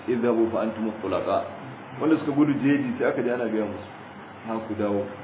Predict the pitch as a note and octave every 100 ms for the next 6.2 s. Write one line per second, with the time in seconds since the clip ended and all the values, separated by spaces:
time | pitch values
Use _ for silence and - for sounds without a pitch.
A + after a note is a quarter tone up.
0 | - - - B2+ A2+ G#2 G#2 B2 A2 A2+
1 | A2+ G#2+ G#2+ A2 G2+ F#2 F#2 F2+ G2+ G#2+
2 | A#2 A#2+ C3+ D#3 C3+ C3+ B2+ C3+ C3+ -
3 | - - - A#2+ B2 B2+ B2 - - G#2
4 | G2 - - - - - - G#2 A2+ B2
5 | B2 - - - - - - - - -
6 | - B2